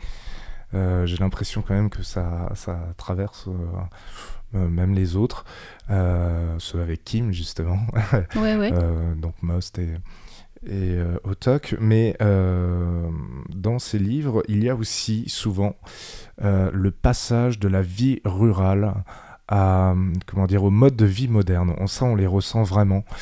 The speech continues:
Speaker 2: Mhm.
Speaker 1: Euh, et, et, euh, alors, il y a une phrase qui revient assez, euh, assez, euh, assez régulièrement, c'est que, euh, dans un, un des textes, Else, avec elle, c'est « comme tout va vite »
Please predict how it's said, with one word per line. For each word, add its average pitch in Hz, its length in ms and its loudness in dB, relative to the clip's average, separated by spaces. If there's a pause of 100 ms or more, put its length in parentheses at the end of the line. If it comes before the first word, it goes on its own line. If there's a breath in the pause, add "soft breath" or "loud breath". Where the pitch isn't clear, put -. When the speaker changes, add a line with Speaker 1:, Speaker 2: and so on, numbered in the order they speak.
(120 loud breath)
Speaker 2:
Mhm. 202 240 0
Speaker 1:
Euh, 92 500 4
et, 98 260 2
et, 101 460 2
euh, 90 200 -2 (320)
alors, 87 200 -2
il 87 60 -2
y 101 40 -2
a - 20 0
une 113 100 0
phrase - 300 -6
qui - 160 -4
revient 98 340 0 (120)
assez, 135 800 -2 (240)
euh, 92 440 -2 (720 loud breath)
assez, 110 640 0
euh, 90 280 0 (120)
assez - 320 -4
régulièrement, 98 580 2
c'est - 220 -4
que, - 200 -14
euh, 95 120 -2
dans 90 340 0
un, 90 100 0 (160)
un 101 120 0
des 95 120 -2
textes, - 520 -6
Else, - 580 -4
avec 85 320 -6
elle, 104 220 0 (400 loud breath)
c'est « - 280 -2
comme 117 240 4
tout - 260 -2
va 123 140 2
vite » 98 380 -4